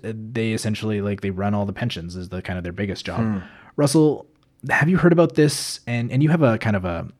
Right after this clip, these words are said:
Speaker 1: I hear, uh, in our brief chat before, you, like, had a personal connection to this too, don't you?
Speaker 2: Yeah, I, I, I, I, I heard about it because a colleague of mine brought it to my attention and said, "We need, we at least, step one, we need to find out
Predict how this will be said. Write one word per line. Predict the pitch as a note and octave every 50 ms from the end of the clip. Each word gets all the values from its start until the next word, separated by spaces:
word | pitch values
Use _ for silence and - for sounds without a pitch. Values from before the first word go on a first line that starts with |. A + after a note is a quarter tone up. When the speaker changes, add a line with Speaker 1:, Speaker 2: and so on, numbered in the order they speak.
| _ _ _ -
Speaker 1:
I | A#2+
hear, | A2 - - D3+ D3 C3+ A2+ - - -
uh, | F#2 F2+ E2+ E2+
in | - -
our | G#2 F#2+
brief | G2+ - G2+ G2
chat | - - G2+ F2+
before, | - - A2 G#2
you, | G2 G2 G2+ G2+
like, | F#2+ F#2 F2+ -
had | - F#2
a | E2+
personal | - - B2 B2 - - - F2+
connection | - - - - - - D#2+ F2
to | -
this | - - - -
too, | - A2
don't | F#2+ B2+ A#2+
you? | B2 D3
Speaker 2:
Yeah, | D#3 D#3+ D#3+ D#3 D3 C#3
I, | B2+ G#2+ B2 C3 C3 C3 B2+
I, | B2+ C3
I, | B2+ B2+ A2 B2 - - - _
I, | A2 A#2 A2+ A2+ A2+ A2+ A2+ - - - - - -
I | - B2
heard | A2+ - - D3+ E3 E3+ D3+
about | C#3+ D3 C#3 C3+ C3
it | C3+ B2+ C3
because | A#2 A2 - A2+ A2+ G#2+ - -
a | - G#2+
colleague | G2 - - A#2+ B2+ C3 C3 B2+ B2 A#2
of | A2 G2+ -
mine | A2 G#2 G2+ G2+ G2+ G2 G2+ G2+ G2+ G2 G2 - - - - - _ _
brought | - G#2 A2+ G2+ G#2+ A#2
it | A2+ A2
to | - -
my | A2 G2+ G2
attention | G2 G2 - - A#2 A#2 A#2 - - G#2 F#2 F#2 F#2 -
and | - G#2+ G#2
said, | - - G#2 G2 G2+
"We | A2 A#2
need, | A#2+ B2+ B2 -
we | B2+ B2+ C3+
at | C#3+
least, | C3+ C3 D3+ E3+ E3 - - - - - - - - - - _ _
step | - - - - - - F3 E3+ E3+
one, | - D#3 D#3 D3+ C#3
we | C3 C3+
need | C#3 C#3+ C3
to | -
find | - - - B2+ A#2+ B2 B2 A#2+ A2
out | G#2+ G#2 G#2 G#2 G#2 G2+ - -